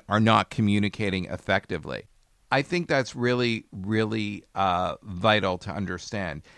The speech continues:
Amanda, any last minute, uh,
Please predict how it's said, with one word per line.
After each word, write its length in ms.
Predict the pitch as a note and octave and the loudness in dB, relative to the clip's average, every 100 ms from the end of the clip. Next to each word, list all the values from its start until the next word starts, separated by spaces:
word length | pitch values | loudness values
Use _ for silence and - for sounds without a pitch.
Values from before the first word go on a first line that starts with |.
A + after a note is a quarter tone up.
| - | -8
Amanda, 420 | D3 D3+ D#3 D#3 D#3 | 0 4 4 2 0
any 180 | F#3+ | 0
last 420 | F3+ D3+ D3 D#3 C#3 | 4 6 6 4 0
minute, 520 | C#3 C3+ C3+ - _ - | 2 2 2 -2 _ -2
uh, 380 | A2 G#2+ G#2+ | 2 4 4